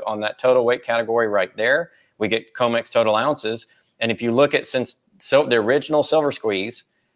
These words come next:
uh, a couple of years ago, beginning of twenty twenty-one,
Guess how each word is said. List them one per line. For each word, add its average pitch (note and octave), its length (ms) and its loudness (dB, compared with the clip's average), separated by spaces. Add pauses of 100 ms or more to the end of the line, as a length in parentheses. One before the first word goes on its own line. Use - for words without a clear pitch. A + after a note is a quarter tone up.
uh, G#2+ 160 2
a G#2+ 60 -2
couple B2+ 280 0
of D3+ 60 2
years E3+ 300 2
ago, G#2+ 260 2
beginning A2 320 -4
of A#2 60 -6
twenty C3 220 -2
twenty-one, C3+ 680 -2